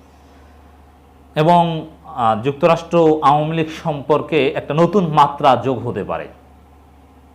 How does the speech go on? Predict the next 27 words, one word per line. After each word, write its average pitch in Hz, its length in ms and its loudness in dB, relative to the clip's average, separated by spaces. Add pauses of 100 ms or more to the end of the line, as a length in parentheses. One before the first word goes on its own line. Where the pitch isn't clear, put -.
(160)
এই 113 120 -2
নতুন 135 340 -6
রাষ্ট্রদূতের 117 600 -2 (920)
দায়িত্ব 120 300 -2
নেয়ার 98 180 -6 (100)
পর। 92 200 0 (800)
একই 143 240 -2
সাথে 156 280 -2
আপনারা 131 260 -2
জানেন 120 380 -2 (520)
রোনাল্ডো 131 420 -2
সফরও 127 640 -4
একটা 117 220 -8
নতুন 117 260 -8
মাত্রা 107 340 -6
যোগ 92 220 -10
করবে। 76 260 -14 (1080)
মানে 156 220 -6 (380)
কয়েকটা 202 380 4
দিক 202 240 0
যদি 196 200 0
বলি 143 440 0 (800)
যে 123 200 -4 (100)
সরকার 202 760 2
নতুনভাবে 170 720 -2
চাপে 151 320 -2
পড়বে 156 500 -2